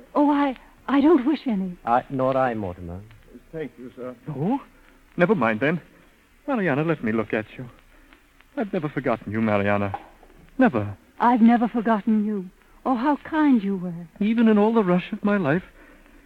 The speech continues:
Speaker 4: and I have been busy entertaining, you know, I've always remembered your pretty little face, my dear, and your laugh.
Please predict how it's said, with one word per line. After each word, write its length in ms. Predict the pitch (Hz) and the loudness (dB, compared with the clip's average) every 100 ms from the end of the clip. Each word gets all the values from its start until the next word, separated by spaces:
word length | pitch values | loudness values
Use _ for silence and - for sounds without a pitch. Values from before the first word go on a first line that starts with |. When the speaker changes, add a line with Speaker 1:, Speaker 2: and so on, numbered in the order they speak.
| _ - | _ -6
Speaker 4:
and 120 | 160 | 2
I 100 | 196 | 2
have 260 | 185 196 | 4 2
been 140 | 180 185 | 2 2
busy 320 | 160 135 180 | 2 2 2
entertaining, 560 | 160 208 - 147 120 110 | 0 0 0 2 4 2
you 100 | 107 | 2
know, 240 | 110 123 - - _ _ - | 0 -2 -10 -20 _ _ -2
I've 160 | 131 131 | 0 4
always 480 | 151 165 165 180 165 | 4 4 2 0 0
remembered 380 | 180 175 175 165 | 0 0 0 2
your 120 | 185 | 0
pretty 300 | - 190 196 | 0 -2 -2
little 240 | 185 208 | -4 -4
face, 280 | - 190 190 - | -2 -2 -2 -4
my 160 | 190 190 | -2 0
dear, 240 | 190 196 - - - _ _ _ _ _ _ _ _ _ - | 0 -2 -8 -20 -20 _ _ _ _ _ _ _ _ _ -8
and 160 | 151 151 | -4 0
your 160 | 170 | 2
laugh. 320 | 185 156 110 | 2 0 -2